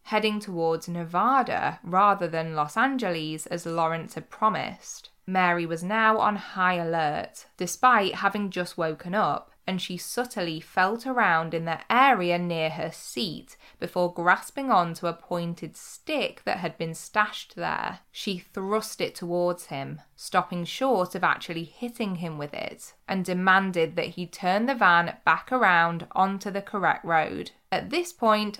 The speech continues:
Lawrence conceded, saying that he was, quote, "just an honest man who made a mistake,"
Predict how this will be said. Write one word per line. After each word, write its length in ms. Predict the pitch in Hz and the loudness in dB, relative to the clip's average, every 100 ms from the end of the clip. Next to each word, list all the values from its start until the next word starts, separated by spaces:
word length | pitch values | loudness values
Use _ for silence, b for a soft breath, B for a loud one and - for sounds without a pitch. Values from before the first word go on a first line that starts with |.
| - | -4
Lawrence 460 | 185 170 170 165 | 2 4 2 -4
conceded, 920 | - 175 165 - 254 254 165 156 175 - | -10 -10 -10 -8 -8 -4 -2 -2 -6 -10
saying 420 | - 190 180 175 | -2 0 2 0
that 120 | 175 | -2
he 220 | 185 185 | -2 -4
was, 200 | 170 165 | -4 -6
quote, 640 | - - 175 170 - - - _ | -8 0 0 0 -4 -16 -20 _
"just 400 | - 254 240 - | 0 0 0 -8
an 160 | 185 175 - | -6 -2 2
honest 400 | 208 269 269 196 | 2 2 -4 -2
man 340 | 185 180 180 | 4 4 2
who 180 | 170 208 | -2 -2
made 320 | 185 160 160 | -2 -2 -4
a 40 | |
mistake," 720 | 165 180 - - 139 - - | -6 -8 -8 -4 -4 -6 -14